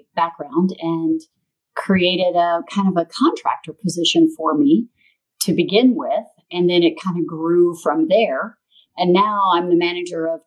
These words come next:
twelve specialists across the United States that we train people on, um, apheresis, whether it's in the hospital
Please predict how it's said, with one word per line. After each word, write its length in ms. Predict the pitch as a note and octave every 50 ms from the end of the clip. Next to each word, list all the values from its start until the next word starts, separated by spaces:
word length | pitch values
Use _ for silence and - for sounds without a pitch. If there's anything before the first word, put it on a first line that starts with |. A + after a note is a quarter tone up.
| _ -
twelve 280 | G3 F#3 F3 E3+ F3
specialists 540 | - - - E3+ - - D#3+ D#3 E3 D#3+ -
across 360 | E3 - - E3 D#3 - -
the 100 | - G#3+
United 400 | F#3 D#3 D#3 D#3+ D#3+ D#3+ D#3 -
States 460 | - - A#3+ B3+ A#3+ G3+ F#3+ F#3+ - -
that 180 | - E3+ - - - - _ _ _ _ -
we 340 | F#3 F#3 F#3+ F#3+ F#3 F#3 F#3
train 360 | - G#3 F3+ F3+ F3+ F3+ E3+ -
people 560 | F3+ E3+ E3+ F3 E3 E3 E3 E3 D#3 - - -
on, 480 | D#3 D3+ D3+ D3+ D3+ D3+ D3+ D#3 E3 _ _ _ _ _ _ _ - D3+
um, 300 | E3 D#3+ D#3+ D#3+ D#3 D#3 - -
apheresis, 680 | F3 E3+ E3+ - E3+ E3+ A#3+ C#4+ - - - - - - -
whether 400 | E3+ E3 D#3 D#3 E3+ E3 E3 - -
it's 420 | D#3+ D#3+ D#3 - - - - - -
in 140 | E3+ E3+ D#3+
the 80 | - -
hospital 760 | - - A#3 - - - - E3 D3 C#3+ E3 A#3+ C#4 -